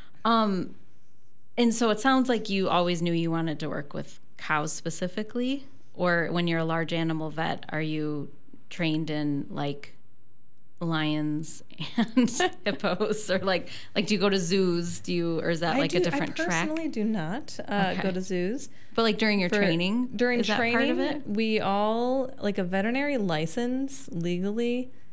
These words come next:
Speaker 2: for just a regular old vet, not, like, board certified surgeon and dermatologist, that's kind of a different realm, but for just a licensed veterinarian, all of our licenses are identical.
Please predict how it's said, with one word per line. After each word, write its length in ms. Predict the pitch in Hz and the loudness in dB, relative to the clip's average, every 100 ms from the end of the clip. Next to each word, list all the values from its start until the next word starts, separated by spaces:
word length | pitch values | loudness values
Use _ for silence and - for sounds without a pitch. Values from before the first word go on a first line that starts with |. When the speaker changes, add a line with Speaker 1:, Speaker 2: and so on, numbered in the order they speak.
| - - - - | -8 -8 -8 -2
Speaker 2:
for 160 | 185 175 | 0 0
just 260 | 185 - | -2 -2
a 60 | 160 | -2
regular 500 | 170 185 208 220 214 | 0 0 2 2 0
old 240 | 208 196 | 0 0
vet, 320 | 170 165 - | 0 0 0
not, 200 | 160 170 175 | -2 -2 -2
like, 180 | 165 | -2
board 260 | - 170 170 | 0 0 0
certified 400 | 170 160 151 151 | -2 -2 -2 -4
surgeon 460 | - 151 156 151 143 | -4 -2 -2 -2 -2
and 160 | 139 | -2
dermatologist, 680 | 135 135 160 139 143 147 - | -4 -4 -4 -4 -4 -4 -2
that's 280 | 156 160 - | -4 -4 -6
kind 180 | 156 | -4
of 60 | 139 | -4
a 40 | |
different 280 | 151 160 147 | -4 -4 -4
realm, 200 | 143 135 | -4 -4
but 140 | 135 - | -4 -4
for 280 | 147 143 - | -4 -4 -4
just 200 | 156 151 | -4 -4
a 60 | |
licensed 540 | 147 160 175 185 185 - | -2 -2 -2 -4 -4 -4
veterinarian, 680 | 165 160 156 151 160 180 - | -2 -2 -2 -2 -2 -2 -2
all 220 | 156 170 | -2 -2
of 80 | 170 | -4
our 100 | 160 | -4
licenses 540 | 151 160 160 151 147 | -4 -4 -6 -6 -6
are 180 | 147 - | -8 -8
identical. 600 | - 147 135 - - - | -8 -10 -8 -8 -8 -8